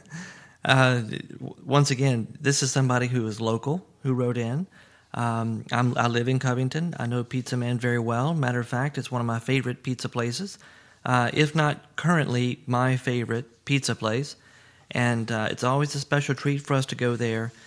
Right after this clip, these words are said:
Um, it's an old place. It was founded in, like, nineteen seventy-seven, seventy-eight. I can't remember exactly the, the date. Um, <laughs> but it, it, it's got, it still has kinda like that seventies feel to it. Um,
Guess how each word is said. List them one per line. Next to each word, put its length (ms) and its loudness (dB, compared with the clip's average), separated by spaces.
Um, 580 0
it's 180 -6
an 80 6
old 240 2
place. 340 -2
It 60 -2
was 140 -2
founded 420 0
in, 100 0
like, 220 -4
nineteen 340 0
seventy-seven, 1600 -4
seventy-eight. 500 -2
I 60 -4
can't 180 -6
remember 220 0
exactly 440 -2
the, 320 -6
the 100 -6
date. 360 -2
Um, 600 2
<laughs> 60 -20
but 360 0
it, 240 0
it, 240 2
it's 140 -2
got, 300 0
it 40 -6
still 220 0
has 260 4
kinda 200 2
like 220 0
that 200 -4
seventies 680 2
feel 360 4
to 240 -2
it. 140 -4
Um, 560 0